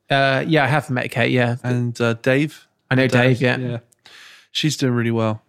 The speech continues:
Speaker 2: Really proud
Speaker 1: Yeah, it's
Speaker 2: of
Speaker 1: a
Speaker 2: her.
Speaker 1: really, really high standard of photography over there. I'm not sure who teaches it, but I do go, and, well, I try to go to the exhibitions every year.
Speaker 2: Right.
Speaker 1: And there's always a really high standard of work, and it's all very individual as well, you know?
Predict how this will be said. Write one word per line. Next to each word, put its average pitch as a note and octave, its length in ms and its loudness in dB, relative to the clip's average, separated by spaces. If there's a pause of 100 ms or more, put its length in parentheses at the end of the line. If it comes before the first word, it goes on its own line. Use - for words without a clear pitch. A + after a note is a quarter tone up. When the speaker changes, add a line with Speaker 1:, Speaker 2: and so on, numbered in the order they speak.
Speaker 2:
Really B2+ 200 -6
proud C3 160 -2
Speaker 1:
Yeah, C#3+ 60 6
it's A2+ 100 0
Speaker 2:
of C#3 80 2
Speaker 1:
a - 20 0
Speaker 2:
her. D3 60 4
Speaker 1:
really, C3+ 140 4
really C3+ 160 2
high B2+ 180 2
standard B2 340 -2
of B2 80 -4
photography B2+ 380 -4
over A#2 180 -6
there. B2 100 0
I'm C#3 60 2
not F3 160 0
sure D#3+ 140 -2
who D3+ 100 2
teaches B2 400 -6
it, G#2 260 -8
but C#3+ 80 -2
I C#3 60 0
do C#3 140 0
go, C#3 140 2
and, C3 320 -2
well, C3+ 120 0
I B2+ 40 0
try C#3+ 200 0
to - 80 -4
go A#2+ 140 -2
to A2+ 80 -8
the C3+ 80 -4
exhibitions B2 420 -4
every A#2+ 220 0
year. B2 340 -4
Speaker 2:
Right. A2+ 220 -4 (260)
Speaker 1:
And C3 80 -8
there's A#2+ 120 0
always C3 480 2
a C#3+ 100 -4
really B2+ 260 0
high C3 180 0
standard A#2+ 380 -2
of A#2 140 -6
work, C3 240 2
and B2 80 -4
it's B2 80 0
all C3+ 120 2
very C3 280 2
individual B2+ 640 -2
as B2 160 -10
well, B2+ 180 2
you A#2 80 -2
know? B2 180 -4